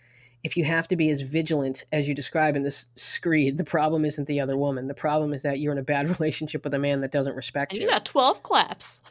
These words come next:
Speaker 2: <laughs>
Speaker 1: I sure did, Sarah. I got twelve claps. And of course,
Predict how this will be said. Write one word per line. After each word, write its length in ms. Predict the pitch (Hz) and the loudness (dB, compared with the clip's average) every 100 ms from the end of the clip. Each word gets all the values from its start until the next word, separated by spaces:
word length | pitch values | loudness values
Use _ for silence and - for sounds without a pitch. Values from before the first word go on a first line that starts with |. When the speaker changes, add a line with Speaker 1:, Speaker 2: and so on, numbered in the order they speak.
| - - | -20 -10
Speaker 2:
<laughs> 340 | 403 415 339 - | -10 -4 -2 4
Speaker 1:
I 140 | 233 | 4
sure 320 | 185 - 214 185 | 4 6 8 8
did, 360 | - 208 180 | 8 6 6
Sarah. 540 | 156 185 165 165 160 - 427 453 | 2 2 4 4 2 2 2 2
I 120 | 202 190 | 4 6
got 200 | 180 165 | 4 2
twelve 300 | 208 190 185 | 4 4 4
claps. 520 | 185 160 156 - - _ _ - - - _ _ _ _ _ _ | 4 4 2 -2 -18 _ _ -20 -20 -20 _ _ _ _ _ _
And 140 | 185 170 | 0 2
of 100 | 160 | 0
course, 560 | - 240 254 180 170 | 4 8 10 8 6